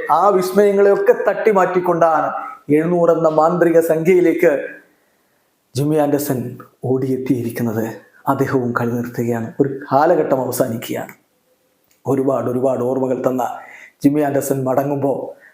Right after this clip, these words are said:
അവസാന ടെസ്റ്റിലും അദ്ദേഹത്തിന് മിന്നും പ്രകടനം നടത്താൻ കഴിയട്ടെ.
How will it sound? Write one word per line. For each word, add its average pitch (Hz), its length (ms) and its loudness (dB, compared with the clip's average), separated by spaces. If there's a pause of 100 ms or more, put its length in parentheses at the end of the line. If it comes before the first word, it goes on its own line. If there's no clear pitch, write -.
(120)
അവസാന 165 720 0
ടെസ്റ്റിലും 160 500 0
അദ്ദേഹത്തിന് 151 440 0 (340)
മിന്നും 156 380 -2
പ്രകടനം 151 420 0
നടത്താൻ 151 320 -2 (120)
കഴിയട്ടെ. 180 640 2